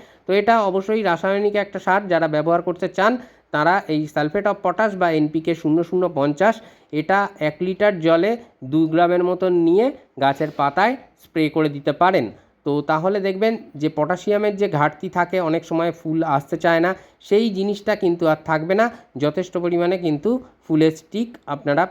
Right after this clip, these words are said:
পেয়ে যাবেন। তো এইভাবে কেয়ার করুন, দেখবেন ভীষণ ভালো রেজাল্ট আপনাদের জন্য অপেক্ষা করে রয়েছে। আর রজনীগন্ধা ফুল গাছে এই যে পাতার যে কাটাই ছাঁটাই এর যে ব্যাপারটা করলাম, এইটা করে কিন্তু আমি গত বছর বেশ কয়েকটা ভালো ভালোভাবে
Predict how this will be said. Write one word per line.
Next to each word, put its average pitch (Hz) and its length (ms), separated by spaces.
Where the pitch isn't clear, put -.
পেয়ে 214 220
যাবেন। 110 260
তো 151 180
এইভাবে 214 440
কেয়ার 185 360
করুন, 208 320
দেখবেন 175 440
ভীষণ 165 400
ভালো 156 300
রেজাল্ট 170 460
আপনাদের 156 400
জন্য 170 380
অপেক্ষা 156 360
করে 165 200
রয়েছে। 175 380
আর 123 180
রজনীগন্ধা 226 680
ফুল 220 220
গাছে 214 220
এই 175 180
যে 180 100
পাতার 180 520
যে 190 140
কাটাই 160 400
ছাঁটাই 156 400
এর 147 120
যে 143 100
ব্যাপারটা 139 440
করলাম, 147 420
এইটা 175 300
করে 180 300
কিন্তু 170 260
আমি 175 140
গত 135 240
বছর 156 260
বেশ 156 280
কয়েকটা 165 320
ভালো 139 280
ভালোভাবে 170 600